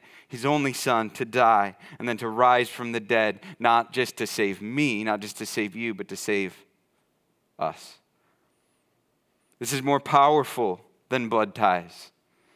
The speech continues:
because it's bound by God himself, by the Holy Spirit. The same power that conquered the grave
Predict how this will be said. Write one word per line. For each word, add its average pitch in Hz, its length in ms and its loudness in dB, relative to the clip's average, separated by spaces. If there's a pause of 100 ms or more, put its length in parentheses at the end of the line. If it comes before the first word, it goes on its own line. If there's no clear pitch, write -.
(400)
because 110 180 -6
it's 110 200 -8
bound 113 680 2 (160)
by 123 120 2
God 127 300 4
himself, 117 720 0
by 120 100 2
the 123 120 0
Holy 139 260 2
Spirit. 147 400 2
The 123 80 -4
same 135 240 0
power 156 480 4
that 107 180 -2
conquered 160 600 2 (240)
the 135 120 2
grave 131 840 2